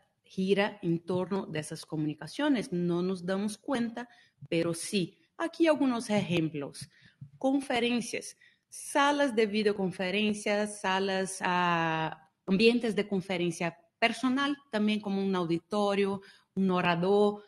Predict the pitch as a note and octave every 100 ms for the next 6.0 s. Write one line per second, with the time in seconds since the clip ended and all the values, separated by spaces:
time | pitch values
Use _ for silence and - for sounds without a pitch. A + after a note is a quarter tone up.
0 | _ - F3 F#3 F3 E3+ E3 F3 E3 D#3+
1 | D3+ _ A3+ A3+ A3 G#3 G#3 G3+ G3+ G3+
2 | - _ - F#3 F#3 F3+ F#3+ F3 F3+ E3+
3 | F3 F3 F#3+ F3+ E3+ E3 - _ - F#3
4 | F#3+ - F3 F#3 A3+ G3+ - F3 E3 D#3+
5 | D#3+ D#3+ D#3+ - - A#3 A3+ G#3+ G#3+ A3